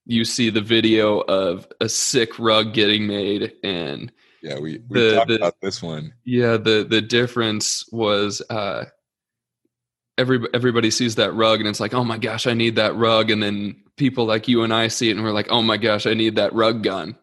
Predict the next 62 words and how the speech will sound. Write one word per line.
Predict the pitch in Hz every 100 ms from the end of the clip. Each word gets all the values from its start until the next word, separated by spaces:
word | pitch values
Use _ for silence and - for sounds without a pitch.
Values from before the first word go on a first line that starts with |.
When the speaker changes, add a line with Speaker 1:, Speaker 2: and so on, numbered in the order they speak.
| _
Speaker 1:
'cause | 127
Speaker 2:
I | 117
Speaker 1:
I | 120
Speaker 2:
need | 120
Speaker 1:
need |
to | 113
be | 107
Speaker 2:
to | 107
figure | 110
Speaker 1:
able | 107
to |
Speaker 2:
out | 113
how | 101
Speaker 1:
make | 104
Speaker 2:
I | 104
Speaker 1:
that." | 107
Speaker 2:
can | 98
make | 101 98 -
that. | 80 -
Like, | 85 82
Speaker 1:
Yeah. | 127 120 110 101 104
Speaker 2:
that's | 127 -
why | 120 117 113
I |
buy | 107 107 110
all | 104 107
my | 107
toys | 104 - 113 90
is | 87
because | - 87 98 90 85 _ _ _ _ -
not, | 123 120 - -
I |
guess | 113 127 110 - _ _ _
before | 110 107 131 131
TikTok, | - 113 98 107 104 - -
before | 95 107
I | 101
got | 90
on | 95 95
there, | 95
I | 92
just | 90 -
saw | 95 92
stuff, | - 87 85
you | 87
know, | 87 85
on | 82
Instagram, | 85 78 - 85 82
saw | 85 85
stuff | - 82 -
on | 80 82
Twitter. | - 107 98 87 - _ _ _ _ _
Um, | 92 98
and |
then | 107
I | 104
got | 104 90
TikTok | - 120 113 92 98
and |
it | 87
really | 87 117 107 85
just | 85 78 -